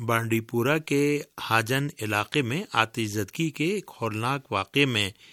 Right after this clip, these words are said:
چار شاپنگ کمپلیکس خاکستر جبکہ ایک رہائشی مکان کو نقصان پہنچا۔ مقامی ذرائع نے بتایا کہ ہاجن کے شیخ محلہ میں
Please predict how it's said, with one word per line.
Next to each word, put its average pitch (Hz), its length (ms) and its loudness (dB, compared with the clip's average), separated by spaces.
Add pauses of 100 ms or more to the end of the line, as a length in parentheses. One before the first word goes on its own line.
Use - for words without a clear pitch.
(380)
چار 156 380 4
شاپنگ 120 580 -2
کمپلیکس 113 840 -4 (340)
خاکستر 123 760 0 (140)
جبکہ 117 420 0 (100)
ایک 151 300 2
رہائشی 110 500 -2
مکان 120 600 0 (1300)
کو 139 120 4
نقصان 123 520 2
پہنچا۔ 107 500 0 (160)
مقامی 113 680 -2
ذرائع 107 400 0
نے 107 120 -4
بتایا 107 480 -2
کہ 104 560 2 (260)
ہاجن 110 460 -2
کے 107 340 -2 (160)
شیخ 117 280 0
محلہ 104 420 -2
میں 110 220 0